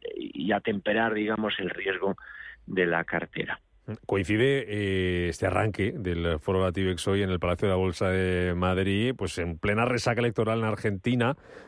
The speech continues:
Speaker 2: ya que estamos hablando de aquella parte del mundo y ese Foro Latibex, no sé si se va a mirar hoy de una manera especial y muy atento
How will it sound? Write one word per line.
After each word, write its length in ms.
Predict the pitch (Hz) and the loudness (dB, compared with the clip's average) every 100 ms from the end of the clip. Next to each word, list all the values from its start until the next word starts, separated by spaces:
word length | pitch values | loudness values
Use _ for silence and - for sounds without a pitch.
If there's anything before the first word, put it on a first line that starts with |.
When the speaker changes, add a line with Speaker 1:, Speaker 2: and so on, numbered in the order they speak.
| - | -6
Speaker 2:
ya 60 | 85 | -2
que 80 | 82 | 0
estamos 280 | 104 98 92 | 2 2 2
hablando 360 | 98 95 95 | 2 2 2
de 60 | 92 | 2
aquella 260 | 90 92 | 2 0
parte 240 | 90 90 92 | 0 0 0
del 160 | 92 | 0
mundo 560 | 92 101 95 98 101 131 | 2 0 2 2 2 0
y 220 | 90 85 | -2 -2
ese 260 | 85 - 80 | -2 -2 -6
Foro 240 | - 90 | 0 0
Latibex, 580 | 87 85 98 92 107 - - | 2 0 0 0 0 -6 -8
no 160 | 87 | -6
sé 140 | - 90 | -4 -4
si 120 | 98 | 0
se 100 | 87 | 0
va 60 | |
a 40 | 85 | 2
mirar 220 | 85 82 | 2 2
hoy 80 | 85 | 2
de 60 | |
una 140 | 82 82 | 2 0
manera 220 | 82 82 | 2 0
especial 600 | 82 87 - 92 92 104 - | 0 -4 0 2 2 0 -4
y 80 | |
muy 240 | 82 90 90 | -2 0 2
atento 480 | 90 95 92 104 | 2 0 0 0